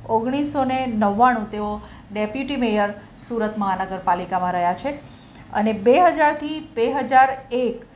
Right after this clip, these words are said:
તેઓ સુરત મહાનગરપાલિકામાં અધ્યક્ષ તરીકે પાણી સમિતિ ખાતામાં તેઓ રહ્યા છે અને બે હજાર ત્રણથી બે હજાર પાંચ ત્યારે તેઓ જે મેયર બન્યા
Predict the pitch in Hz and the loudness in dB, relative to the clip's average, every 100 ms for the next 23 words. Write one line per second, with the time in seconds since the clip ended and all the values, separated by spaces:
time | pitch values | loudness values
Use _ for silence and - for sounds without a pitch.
0 | - - - 240 254 254 - 285 294 254 | -20 -14 -2 0 0 -2 -4 -2 0 0
1 | 262 240 240 233 233 214 247 254 180 185 | 2 2 0 0 2 2 2 0 0 0
2 | 185 - - - 214 214 - 269 277 277 | -4 -8 -20 -6 -2 -2 0 0 0 -2
3 | 262 240 214 220 226 233 254 - 196 196 | -8 -4 -4 -4 -4 -4 -4 -2 0 0
4 | 214 220 196 196 208 220 - 208 208 180 | -2 -4 -8 -8 -8 -10 -8 -6 -2 -2
5 | 180 180 180 185 185 190 196 294 294 - | -4 -6 -6 -4 0 -2 -2 -6 -8 -14
6 | - - - - 208 220 214 214 262 311 | -20 -20 -8 -2 0 0 -2 2 4 4
7 | 294 294 294 247 247 247 294 285 - - | 4 0 2 2 2 0 -2 -4 -6 -16
8 | - - - 202 254 247 226 233 233 - | -20 -20 -12 -4 0 2 4 2 2 -2
9 | - 240 220 - - - - - - - | 4 4 4 -2 -14 -20 -20 -20 -20 -16
10 | - 240 254 294 - - 269 262 254 254 | 2 6 6 4 -6 -14 -8 -4 -4 -2
11 | 247 240 196 202 233 269 262 240 196 175 | -4 -4 -8 -6 0 2 4 2 2 -4